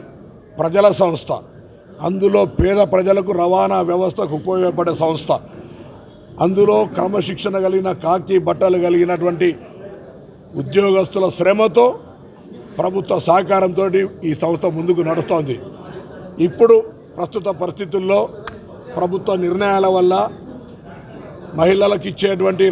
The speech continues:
రాయితీని ప్రభుత్వం చెల్లించడం కారణంగా ఆర్టీసీ నష్టాల నుంచి బయటపడ్డది.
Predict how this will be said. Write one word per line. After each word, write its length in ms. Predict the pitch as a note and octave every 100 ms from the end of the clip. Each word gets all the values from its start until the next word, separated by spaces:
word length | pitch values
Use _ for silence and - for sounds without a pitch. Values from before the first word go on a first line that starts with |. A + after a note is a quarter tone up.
| F3
రాయితీని 440 | F#3 F#3+ G3 F#3+ F3
ప్రభుత్వం 340 | F3 F#3 G3 -
చెల్లించడం 520 | E3 F#3+ F3+ G3+ G3 D#3+
కారణంగా 480 | F3+ F#3 F3+ F3+ G3+ A3+ - - - - - - - D#3 G3
ఆర్టీసీ 520 | F#3 - G#3+ D#3+ G#3 F3+
నష్టాల 360 | E3+ D#3 G#3+ A3 A3
నుంచి 160 | G3+ G#3
బయటపడ్డది. 540 | G3+ G3 F#3+ F3+ D#3